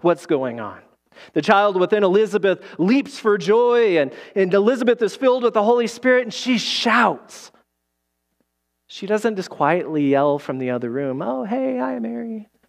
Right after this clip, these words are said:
She shouts, "God has blessed you above all women and, and blessed the child that you carry. Why do I have the honor that the mother of my Lord should come to me?"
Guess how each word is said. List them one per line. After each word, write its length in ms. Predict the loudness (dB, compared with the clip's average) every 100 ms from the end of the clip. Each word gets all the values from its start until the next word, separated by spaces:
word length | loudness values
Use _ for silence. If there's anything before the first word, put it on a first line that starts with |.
| -8
She 240 | -4 -2
shouts, 1120 | -2 -4 -4 -2 -2 -2 -6 -14 -20 -20 -20 -20 _ _ -20 -8 2
"God 380 | 2 4 2
has 240 | 2 0 0
blessed 480 | 0 2 0 -4 -4
you 180 | 2
above 520 | 2 2 0 2 0 -4 -6 0
all 300 | 2 2 2
women 260 | 2 2
and, 240 | 2 0 -8 -10 -2
and 140 | 0
blessed 340 | 2 0 -2 -4
the 80 |
child 460 | -4 0 2 2 0
that 180 | -4 -6
you 80 | -10
carry. 580 | -8 -8 -8 -12 -20 _ _ _ _
Why 300 | -2 2 2
do 160 | 2 2
I 320 | 2 4 2
have 340 | 0 -4 -4
the 140 | -6 -6
honor 560 | -6 -6 -10 -14 -18 _ _ _ _ _ _ _ _ _ _
that 140 | -10 -4
the 80 | 0
mother 340 | 2 2 2
of 140 | 0
my 200 | 0 0
Lord 340 | 0 -2 -4 -6
should 200 | -10 -10
come 300 | -12 -12 -12
to 180 | -16 -16
me?" 720 | -14 -12 -12 -16 -20 _